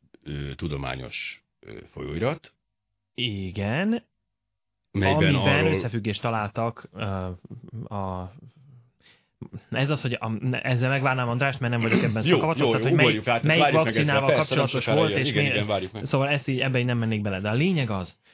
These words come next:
Speaker 2: e, tehát ezzel azt akartam csak szóba hozni, hogy ha valami egyszer,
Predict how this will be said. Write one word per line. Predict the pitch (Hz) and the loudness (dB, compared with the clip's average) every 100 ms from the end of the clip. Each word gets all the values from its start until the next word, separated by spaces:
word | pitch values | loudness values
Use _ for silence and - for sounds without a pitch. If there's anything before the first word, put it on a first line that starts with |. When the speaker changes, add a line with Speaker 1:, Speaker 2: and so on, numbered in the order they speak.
| _ _ | _ _
Speaker 2:
e, | - 107 | -8 -4
tehát | 123 | -4
ezzel | - 131 123 127 | -2 -2 0 0
azt | 143 - | -2 -4
akartam | 123 110 110 101 | -4 -4 -4 -6
csak | 110 | -6
szóba | - 107 98 | -6 -4 -4
hozni, | 98 107 147 160 - _ _ _ | -4 -4 -4 -4 -10 _ _ _
hogy | _ 107 98 90 _ _ | _ -2 -2 -4 _ _
ha | - 107 95 | -6 -4 0
valami | 147 127 107 101 | 2 2 0 -4
egyszer, | 120 107 - - 87 | -4 -6 -8 -8 -8